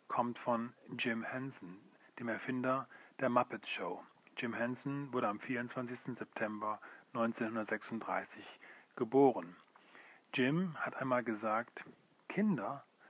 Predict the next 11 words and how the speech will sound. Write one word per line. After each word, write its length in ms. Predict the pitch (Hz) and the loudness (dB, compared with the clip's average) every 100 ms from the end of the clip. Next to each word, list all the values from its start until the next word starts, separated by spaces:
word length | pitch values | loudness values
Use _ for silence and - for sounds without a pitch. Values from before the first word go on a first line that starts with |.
| - | 0
merken 300 | 123 143 139 | 2 2 0
sich 180 | 131 139 | -2 -2
nicht, 220 | 135 - | -4 -4
was 120 | 120 | -6
du 100 | - | -4
versuchst, 400 | 120 113 113 - | -2 2 0 -2
ihnen 160 | 107 98 | -6 -2
beizubringen. 680 | 131 151 127 - 98 85 85 - - - - | 0 0 -2 -2 -6 -8 -12 -20 -20 -20 -20
Sie 260 | - 151 170 | -10 -2 2
merken 480 | 143 123 123 123 | 2 2 0 -4
sich, 360 | 110 110 - - | -4 -6 -10 -16